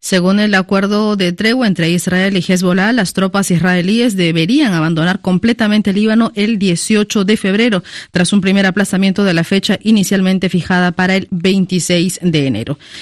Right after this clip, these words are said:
En otro frente, Israel pide la completa desmilitarización de la Franja de Gaza. Israel está decidido a obtener la liberación de todos nuestros rehenes,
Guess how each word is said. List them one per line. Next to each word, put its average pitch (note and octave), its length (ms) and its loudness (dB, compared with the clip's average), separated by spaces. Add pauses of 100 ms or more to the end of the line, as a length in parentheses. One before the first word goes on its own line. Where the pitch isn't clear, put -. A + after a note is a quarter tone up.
(240)
En G3 100 4
otro A3 260 2
frente, C4 520 0
Israel G3+ 420 0
pide A3+ 240 0
la A3 140 -2
completa B3 680 0
desmilitarización G#3 1120 0
de G3+ 80 2
la D#3+ 140 -2
Franja G3 360 -2
de F#3 120 0
Gaza. A3 360 0
Israel F3+ 380 0
está G3 240 -2
decidido F#3+ 460 0
a - 20 0
obtener F#3+ 380 -2
la F3+ 100 0
liberación E3+ 640 2
de G3 100 0
todos A#3 460 -2
nuestros A#3 480 0
rehenes, A3+ 440 0